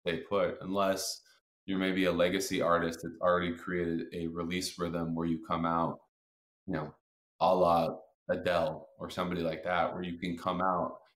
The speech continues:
you know, cyclically every three to four years. Like, yeah, you probably have the luxury of time on your hands. But I think for a lot of the current contemporary pop artists that,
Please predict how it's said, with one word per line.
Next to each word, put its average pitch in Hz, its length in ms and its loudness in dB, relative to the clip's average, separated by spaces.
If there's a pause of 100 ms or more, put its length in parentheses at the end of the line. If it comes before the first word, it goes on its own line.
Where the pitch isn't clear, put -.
you 95 80 -8
know, 85 180 0
cyclically 85 920 -2
every 82 300 -4 (100)
three 87 220 -4
to 80 60 -4
four 85 260 -2
years. 82 540 0
Like, 82 220 -4 (320)
yeah, 104 140 2
you 85 220 2
probably 92 480 2
have 87 160 0
the 82 80 -6
luxury 85 520 -2
of 80 80 -4 (120)
time 85 360 -6
on 95 120 -4
your 92 120 -4
hands. 98 480 -4 (480)
But 85 420 4
I 90 80 0
think 90 240 0
for 92 100 2
a 90 40 6
lot 87 200 6
of 87 120 2
the 85 80 -4
current 92 480 -4
contemporary 87 720 -4
pop 87 360 -4
artists 85 560 -2
that, 85 260 0